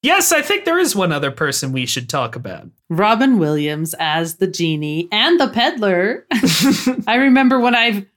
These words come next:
Speaker 2: first figured that out when I was young and, you know, watching this movie, it was like, "Hey, that's the same voice."
Speaker 1: Yeah, it took me a while. So
Speaker 2: <laughs>
Speaker 1: obviously this is the first big, so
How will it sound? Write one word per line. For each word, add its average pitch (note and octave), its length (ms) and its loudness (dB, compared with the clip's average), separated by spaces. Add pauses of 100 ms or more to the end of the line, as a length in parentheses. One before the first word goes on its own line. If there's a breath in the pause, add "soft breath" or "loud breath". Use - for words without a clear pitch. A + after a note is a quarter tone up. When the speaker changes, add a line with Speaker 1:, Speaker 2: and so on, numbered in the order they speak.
(160)
Speaker 2:
first C4+ 360 0
figured A#3 380 0
that F#3 220 2
out F3+ 480 0
when E3 200 -2
I D#3+ 200 0
was D3 460 -8
young D3 400 -2
and, C#3+ 280 -8
you D3+ 60 -4
know, C#3 100 -4
watching C#3 340 -6
this C3+ 180 -8
movie, C#3+ 300 -6
it C3+ 60 -2
was C#3+ 160 -8
like, - 200 -16 (260)
"Hey, D4+ 360 4
that's C4 240 -4
the A#3 120 -6
same G#3+ 400 -4
voice." G3 580 -10
Speaker 1:
Yeah, B3+ 340 0
it B3 80 0
took C#4+ 220 -4
me C4+ 80 -2
a D#4 80 2
while. B3+ 260 2
So A#3 200 0
Speaker 2:
<laughs> - 20 4
Speaker 1:
obviously D#4 500 0
this G#3+ 380 -2
is G#3 240 -2
the A3 160 -2
first - 800 -2 (100)
big, G#3+ 420 0 (240 loud breath)
so - 260 0